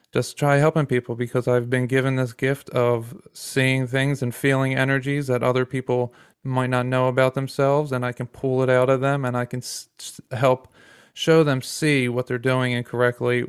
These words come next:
Maybe not incorrectly is the right word, just what they're doing that they can change in order to have a better outcome. And I do that, you know, I have people I have long discussions with on the phone all the time. I, I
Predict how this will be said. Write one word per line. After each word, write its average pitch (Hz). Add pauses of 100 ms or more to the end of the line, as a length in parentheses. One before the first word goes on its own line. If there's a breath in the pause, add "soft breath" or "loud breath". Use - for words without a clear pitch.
Maybe 139
not 127
incorrectly 127
is 120
the 120
right 120
word, 120
just 127 (360 loud breath)
what 139
they're 135
doing 151
that 135
they 135
can 127
change 131
in 131
order 123
to 123
have 127
a 123
better 120
outcome. 127 (180)
And 127
I 131
do 135
that, 139
you 131
know, 127
I 127
have 127 (300)
people 131
I 131
have 127
long 135
discussions 131
with 131
on 131
the 127
phone 135
all 127
the 127
time. 131
I, 123 (200)
I 123